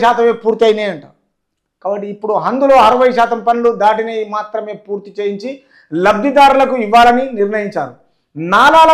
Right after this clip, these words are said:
విస్తరణ, కొత్త నాలాల తవ్వకం ప్రాజెక్టులో కొత్త పనులను కూడా ఇప్పటికిప్పుడే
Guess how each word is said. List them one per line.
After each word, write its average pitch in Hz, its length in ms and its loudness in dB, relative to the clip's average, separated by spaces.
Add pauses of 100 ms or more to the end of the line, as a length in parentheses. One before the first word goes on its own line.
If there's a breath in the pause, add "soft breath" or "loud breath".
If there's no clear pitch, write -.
విస్తరణ, 285 420 0 (1120)
కొత్త 254 220 0 (140)
నాలాల 311 320 4 (100)
తవ్వకం 285 400 2
ప్రాజెక్టులో 269 420 2 (140)
కొత్త 254 180 -4 (100)
పనులను 254 360 -4
కూడా 247 200 2 (140)
ఇప్పటికిప్పుడే 240 600 -4